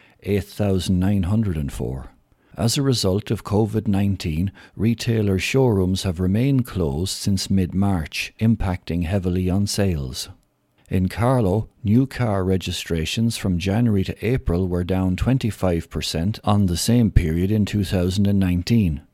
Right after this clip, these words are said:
with six hundred and fifteen cars sold in two thousand and twenty, compared with eight hundred and sixteen from January to April two thousand and nineteen.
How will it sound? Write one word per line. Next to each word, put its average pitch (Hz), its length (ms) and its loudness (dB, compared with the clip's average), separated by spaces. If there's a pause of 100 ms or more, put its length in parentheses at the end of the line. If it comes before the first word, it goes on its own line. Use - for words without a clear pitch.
(300)
with - 260 -2
six - 320 -4
hundred 127 320 6
and 95 140 2
fifteen 123 680 2
cars 107 480 2
sold 101 520 2
in 95 220 2
two 98 200 -2
thousand 90 400 0
and 78 100 -2
twenty, 123 480 0 (300)
compared 110 560 2
with 98 300 -4
eight 123 220 2
hundred 110 340 2
and 95 120 2
sixteen 90 640 -2
from 95 240 -2
January 98 480 2
to - 220 -6
April 104 400 0
two 104 220 -4
thousand 87 400 -2
and 92 120 2
nineteen. 82 640 0